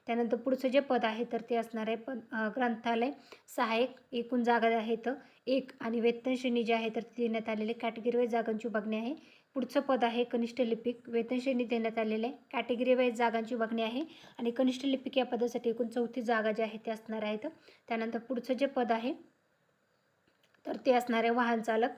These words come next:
वेतन श्रेणी देण्यात आलेली आहे आणि एकूण पदे जे आहेत ते सात असणार आहेत. कॅटेगरी वाईज त्यांची विभागणी करून देण्यात आलेली आहे. त्यानंतर पुढचं जे पद आहे ट्रॅक्टर चालक, कृषी यंत्र चालक,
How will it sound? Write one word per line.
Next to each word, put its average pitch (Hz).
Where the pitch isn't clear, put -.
वेतन 254
श्रेणी 262
देण्यात 233
आलेली 220
आहे 233
आणि 233
एकूण 262
पदे 247
जे 240
आहेत 226
ते 240
सात 233
असणार 220
आहेत. 226
कॅटेगरी 240
वाईज 240
त्यांची 233
विभागणी 214
करून 226
देण्यात 220
आलेली 214
आहे. 254
त्यानंतर 233
पुढचं 254
जे 285
पद 247
आहे 226
ट्रॅक्टर 233
चालक, 226
कृषी 247
यंत्र 240
चालक, 226